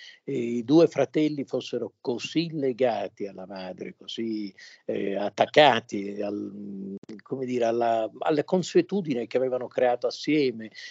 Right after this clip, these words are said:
e quindi al suo parere, alla sua amicizia, eh, avevano un rapporto veramente, eh, straordinario con la madre, molto diretto, al di là delle mediazioni che invece di solito separano,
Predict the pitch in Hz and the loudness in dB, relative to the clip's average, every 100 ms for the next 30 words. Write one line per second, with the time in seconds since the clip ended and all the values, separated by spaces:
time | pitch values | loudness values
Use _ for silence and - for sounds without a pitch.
0 | - 131 123 151 143 139 123 - 127 - | -2 -2 4 4 6 4 4 0 0 2
1 | 123 139 135 120 117 113 123 117 107 - | 2 4 2 0 -4 -4 -4 -4 -6 0
2 | 147 127 - - 120 123 123 123 - - | 0 0 -6 -2 0 0 -2 -4 -8 -8
3 | - 160 175 - 170 185 226 185 175 160 | 0 0 -2 0 6 6 6 4 2 -2
4 | - 190 196 147 151 160 190 175 - 151 | 2 2 2 0 2 2 2 -2 -2 0
5 | 147 135 151 143 135 - 156 143 123 170 | -2 -4 -4 -4 -6 -4 -2 0 -2 0
6 | 196 127 104 113 113 104 120 113 113 113 | 0 0 -2 -4 -6 -6 -10 -8 -8 -8
7 | 107 104 117 113 113 123 131 156 127 135 | -10 -12 -16 -18 -18 -18 -10 -10 -8 -10
8 | 127 147 165 143 139 123 123 135 156 139 | -2 0 2 0 -4 -6 -4 2 2 2
9 | 151 170 226 208 147 139 135 139 139 - | 0 4 4 4 -2 -8 -12 -14 -14 -6
10 | 165 156 135 131 123 143 143 123 113 - | -4 -4 -6 -14 -12 -10 -10 -12 -8 -4
11 | 135 131 117 - - 113 - 147 160 151 | -4 -6 -14 -12 -8 -8 2 4 6 4
12 | 123 110 | 2 -4